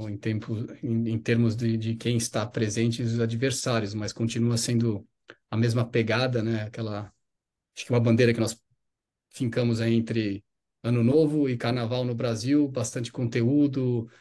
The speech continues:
é, fan activations, coisas do tipo, e também jogos interessantes pra, pra acompanharem. E agora tem um fenômeno também que abraçou Miami, né? Então, é, os Estados Unidos também tá investindo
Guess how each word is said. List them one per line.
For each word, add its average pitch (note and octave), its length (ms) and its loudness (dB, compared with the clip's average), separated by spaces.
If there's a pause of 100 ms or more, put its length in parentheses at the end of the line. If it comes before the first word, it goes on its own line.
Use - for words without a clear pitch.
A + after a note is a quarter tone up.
(200)
é, A2 500 -4 (340)
fan A#2 220 2
activations, B2 800 0
coisas A#2 340 0
do A2+ 140 0
tipo, C3+ 440 0
e C#3+ 120 4
também C#3+ 340 2
jogos B2+ 520 0 (340)
interessantes B2+ 640 2
pra, A#2+ 360 0
pra A#2+ 140 -6
acompanharem. A#2 600 -2
E C3 80 2
agora B2+ 360 4
tem D3 180 2
um C3+ 360 2
fenômeno B2+ 440 -2
também A#2+ 280 -2
que A#2 340 -4 (400)
abraçou B2 500 0
Miami, B2 460 2
né? G#2+ 100 -4
Então, A2+ 440 -2 (600)
é, G#2+ 320 -2
os A2 160 -4
Estados A#2 220 2
Unidos A#2+ 160 4
também A#2+ 220 0
tá A#2+ 100 2
investindo B2+ 640 0